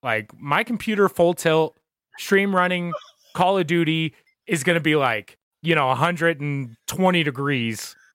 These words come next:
pumping out that sumbitch, if, give or take. And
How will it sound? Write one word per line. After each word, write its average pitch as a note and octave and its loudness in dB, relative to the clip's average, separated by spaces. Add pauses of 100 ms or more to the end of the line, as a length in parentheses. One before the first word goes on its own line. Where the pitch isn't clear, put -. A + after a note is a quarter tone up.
(320)
pumping D#3 -2
out C3+ -2
that C3 0
sumbitch, A#2 -6
if, D3+ -4
give F3 0
or E3+ -2
take. A2+ -4 (1120)
And D#3+ 0